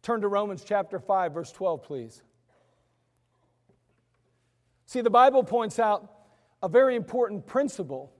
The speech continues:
that we are born into sin.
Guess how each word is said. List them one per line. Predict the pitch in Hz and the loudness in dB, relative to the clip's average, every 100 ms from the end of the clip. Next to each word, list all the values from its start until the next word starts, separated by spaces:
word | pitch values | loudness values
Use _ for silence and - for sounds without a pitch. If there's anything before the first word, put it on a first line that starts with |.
| _ _ _ _ _ | _ _ _ _ _
that | 190 175 | -14 -8
we | 226 277 | -2 0
are | 240 | 0
born | 147 110 240 294 202 190 214 - | -4 -2 2 4 2 -2 -8 -10
into | 220 214 214 | -8 -6 -6
sin. | - - 254 233 190 131 | -8 -10 -8 -6 -6 -8